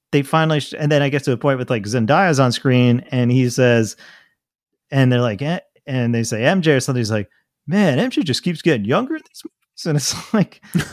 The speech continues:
and at that point I just turned, I'm like, "Bro, quiet, like, shut up." <laughs> And,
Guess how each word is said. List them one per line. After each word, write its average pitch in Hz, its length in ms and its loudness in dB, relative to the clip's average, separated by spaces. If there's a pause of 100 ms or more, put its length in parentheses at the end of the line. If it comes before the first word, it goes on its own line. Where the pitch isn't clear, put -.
(300)
and 143 120 -2
at 147 120 2
that 220 180 4
point 156 160 2
I 135 40 2
just 120 180 -4
turned, 165 160 -2
I'm 135 60 -2
like, 123 220 -2
"Bro, 180 420 0 (1400)
quiet, 208 340 -2 (220)
like, 135 160 -8 (280)
shut - 340 -8 (120)
up." 294 80 -4 (220)
<laughs> 240 180 0 (680)
And, 131 140 -8